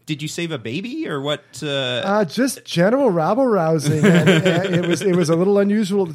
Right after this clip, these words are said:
Speaker 2: time, but it's, it, it started a trend of a lot younger, more active Citizens of the Year, which is kind of an interesting trend that's continuing today in New West.
Speaker 1: Oh,
Speaker 2: It,
Speaker 1: but
Speaker 2: it
Speaker 1: before that,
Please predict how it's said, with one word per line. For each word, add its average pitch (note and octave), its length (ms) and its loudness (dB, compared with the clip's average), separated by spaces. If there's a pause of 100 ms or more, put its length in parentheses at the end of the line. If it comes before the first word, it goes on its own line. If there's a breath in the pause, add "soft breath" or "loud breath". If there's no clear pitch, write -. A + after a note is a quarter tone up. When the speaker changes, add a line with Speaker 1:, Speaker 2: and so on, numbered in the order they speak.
Speaker 2:
time, F#3 340 0
but D3 160 -2
it's, D3+ 220 -6
it, F3 180 -4
it F3 140 -6
started F#3 260 0
a E3+ 80 -2
trend F3+ 400 -4
of C#3 100 -2
a B2 60 -4
lot D3 240 -2
younger, D3+ 460 -2
more C#3 180 -2
active C#3 420 -8
Citizens D3 460 -10
of B2+ 60 -12
the B2 80 -8
Year, C#3+ 260 -6
which G#2 120 -12
is A#2+ 100 -14
kind B2+ 180 -10
of A#2 60 -10
an B2 80 -8
interesting B2 400 -12
trend C3+ 240 -10
that's A#2 100 -14
continuing B2 480 -12
today B2+ 240 -8
in D3 80 -8
New A#2 140 -8
West. G2+ 260 -14 (340 soft breath)
Speaker 1:
Oh, G3 100 -6
Speaker 2:
It, D#3 100 -8
Speaker 1:
but E3+ 120 -4
Speaker 2:
it - 80 -18
Speaker 1:
before D#3+ 360 -10
that, F3 300 -10